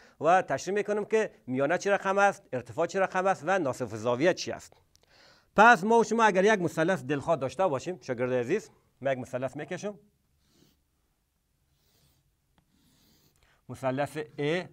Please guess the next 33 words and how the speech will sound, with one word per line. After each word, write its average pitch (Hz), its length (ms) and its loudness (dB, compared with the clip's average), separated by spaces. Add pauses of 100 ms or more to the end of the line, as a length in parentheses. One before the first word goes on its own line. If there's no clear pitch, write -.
(1080)
B 120 40 -4 (1300)
و 147 220 2
C. - 200 -14 (220)
صحیح 147 180 -6
است؟ 180 160 -12 (1800)
خب 160 180 0 (100)
شاگرد 185 240 -2
عزیز، 147 260 0 (320)
در 165 80 2
این 233 100 6
مثلث 233 340 0
من 233 100 2
چی، 208 160 -8
چی 226 160 -4
رو 226 60 -2
می‌خوام، 214 200 0
اه، 175 160 -8
رسم 180 500 0
کنم؟ 214 260 -2 (440)
من 165 140 0
این 214 140 6
رو 208 80 0
می‌خوام 196 320 0
ناصف 147 400 0
الزاویه 147 380 4
اول 180 260 6
رسم 135 280 0
کنم. 120 240 -6
ناصف 196 380 2
الزاویه 208 500 2
یا 208 200 4
نیمساز 151 720 2
زاویه. 120 640 -2